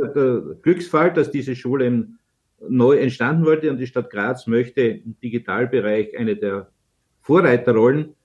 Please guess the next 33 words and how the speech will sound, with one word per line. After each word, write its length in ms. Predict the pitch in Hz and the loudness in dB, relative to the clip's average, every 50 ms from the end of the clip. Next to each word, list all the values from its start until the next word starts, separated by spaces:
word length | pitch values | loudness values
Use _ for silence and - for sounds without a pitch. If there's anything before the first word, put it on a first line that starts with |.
| _ _ _ _ _ | _ _ _ _ _
in 400 | - 123 127 127 127 123 113 101 - _ - | -4 -2 0 0 0 0 -2 -6 -10 _ -2
Österreich 400 | - 120 139 135 - 143 131 127 | 0 0 0 2 2 2 2 2
und 120 | 123 117 104 | 2 0 -2
auch 140 | 104 101 - - | -2 -4 -6 -4
in 80 | 107 | -2
Europa 360 | 107 104 107 120 123 - 180 127 | 0 0 2 0 0 -2 -2 -2
antreten 680 | 135 151 160 165 143 143 147 147 147 165 160 147 - _ _ _ _ _ _ | -2 -2 -2 0 2 2 2 2 0 -2 -6 -6 -8 _ _ _ _ _ _
und 100 | - 120 | -4 -4
haben 60 | 107 | -4
gesagt, 320 | 117 113 127 123 120 - | -2 0 0 -2 -2 0
hier 160 | - 127 131 120 | 0 2 2 4
haben 200 | 120 135 160 160 | 4 2 2 2
wir 80 | 143 | 2
eine 180 | 123 131 131 127 | 2 2 2 0
Schule 260 | 127 - 127 139 139 | 0 -2 -2 -2 0
mit 160 | 131 110 104 | -2 -2 -4
siebenundzwanzig 640 | - - 147 165 156 123 - 120 117 113 113 117 110 | -6 -6 -4 -4 -4 -4 -4 -4 -4 -4 -6 -6 -4
Jahren 220 | 113 101 101 104 | -2 -2 -2 -2
Erfahrung, 580 | 98 101 - 101 101 127 143 170 190 196 196 - _ _ _ _ _ _ | -4 -4 -4 -4 -2 0 0 0 -2 -2 -6 -10 _ _ _ _ _ _
wir 160 | - 120 113 104 | 0 2 4 4
wechseln 360 | 127 139 135 - - 131 117 | 4 2 2 0 -4 -4 0
den 160 | 113 107 104 | 0 0 0
Standort, 560 | 104 - 104 117 143 143 - 175 170 170 - | 0 -2 -2 -2 0 0 0 0 0 -2 -2
geben 240 | - 123 135 143 135 | 0 0 2 2 0
ihnen 180 | 120 110 113 113 | 0 0 0 0
mehr 140 | 107 101 | 0 -2
Platz 400 | - - 98 95 107 135 - - | -4 -4 -4 -4 -4 -4 -4 -6
und 120 | 139 123 117 | -6 -8 -6
geben 220 | - 104 110 117 | -4 -2 0 0
ihnen 420 | 117 113 110 110 113 110 104 104 - _ _ _ - | 0 0 0 0 -2 -2 -4 -6 -10 _ _ _ -6
die 60 | 104 | -4
entsprechende 600 | 107 104 104 - 110 110 - - 117 113 117 87 | -4 -4 -2 -2 0 0 0 0 0 0 0 0
Ausstattung. 640 | 85 113 120 120 - - 127 127 131 - 160 156 | 0 -2 -2 -2 -2 0 0 0 2 0 -2 -2